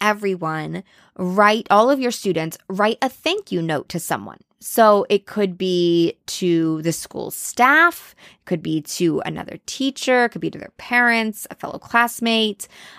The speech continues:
Um, and then if you're having the students write thank you notes and giving them to someone, you can write a thank you note to your class and read it to them. So it's kind of a nice way of intentionally, um, speaking those encouraging words,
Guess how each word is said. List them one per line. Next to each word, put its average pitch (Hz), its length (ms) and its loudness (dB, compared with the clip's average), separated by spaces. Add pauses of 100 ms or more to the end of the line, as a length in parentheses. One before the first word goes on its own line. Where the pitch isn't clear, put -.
(120)
Um, 214 240 6
and 220 180 6
then 220 300 6
if 208 160 -4
you're 226 100 2
having 196 300 0
the 175 60 -4
students 359 500 0
write 196 300 2
thank 170 220 0
you 170 80 0
notes 160 300 -2
and 165 100 -4
giving 156 200 -4
them 160 120 -4
to 165 60 -4
someone, 160 460 -4 (320)
you 247 380 4
can 330 220 0
write 185 260 4
a 190 60 2
thank 180 340 -2
you 190 80 0
note 175 240 0
to - 140 -4
your 160 160 -2
class - 640 -2
and 190 200 0
read 175 180 2
it 170 140 -2
to 180 120 -4
them. 160 340 0
So - 120 -8
it's 196 120 -6
kind 196 180 4
of 185 60 4
a 175 60 6
nice 165 260 0
way 165 120 4
of 160 100 2
intentionally, 170 840 0 (300)
um, 165 160 4
speaking 185 460 0
those 160 180 0
encouraging 160 640 0
words, 151 380 0